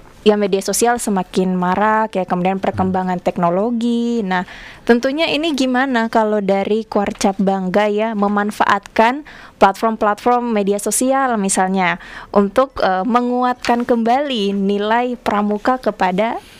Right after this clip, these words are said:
Speaker 1: generasi muda ataupun masyarakat luas gitu di tengah teknologi ini, gimana dimanfaatkan gitu, menggunakan platform-platform apa saja?
Speaker 2: Eh,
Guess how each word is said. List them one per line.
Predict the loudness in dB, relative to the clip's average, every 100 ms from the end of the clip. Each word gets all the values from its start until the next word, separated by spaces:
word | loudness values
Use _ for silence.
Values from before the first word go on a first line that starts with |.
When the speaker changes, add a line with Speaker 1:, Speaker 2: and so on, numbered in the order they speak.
| -20 -20 -4
Speaker 1:
generasi | 2 2 2 0 0
muda | 0 0
ataupun | 0 -2 -2
masyarakat | 0 -2 0 0
luas | 0 -2 -2
gitu | -2 0 -2
di | -2
tengah | -2 0 -2 -4 -14 -20 -12
teknologi | -2 0 0 0
ini, | -2 -2
gimana | -2 -2 -2
dimanfaatkan | -2 -2 -4 -2 -2 -2 -4
gitu, | -4 -4 -2
menggunakan | 0 -2 -2
platform-platform | -2 -2 -2 -4 -2 -4 -4 -6
apa | -6
saja? | -6 -6 -8 -8 -10 -18 -12 -6 -6 0
Speaker 2:
Eh, | 2 4 2